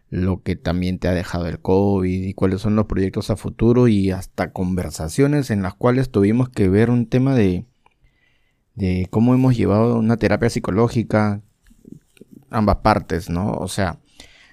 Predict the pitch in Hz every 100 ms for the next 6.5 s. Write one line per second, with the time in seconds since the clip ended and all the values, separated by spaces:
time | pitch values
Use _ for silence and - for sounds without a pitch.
0 | _ - 107 110 123 120 101 98 127 143
1 | 113 110 113 92 82 - 107 110 104 113
2 | 113 95 87 117 123 123 131 113 107 -
3 | 165 - 123 101 - 113 117 123 - -
4 | 92 92 - - 92 - 101 95 101 98
5 | 85 - 73 95 113 101 92 92 104 101
6 | 123 110 101 98